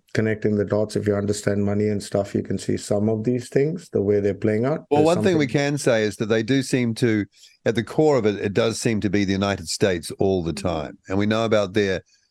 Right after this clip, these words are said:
Speaker 2: industrial military machine that kind of needs to be fed continuously.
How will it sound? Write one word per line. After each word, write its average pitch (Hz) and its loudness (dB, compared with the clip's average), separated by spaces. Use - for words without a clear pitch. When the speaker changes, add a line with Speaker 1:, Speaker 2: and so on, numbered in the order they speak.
Speaker 2:
industrial 104 2
military 95 -2
machine 90 -2
that 78 -6
kind 101 -2
of 90 -2
needs 98 0
to - -2
be 87 0
fed 98 0
continuously. 92 0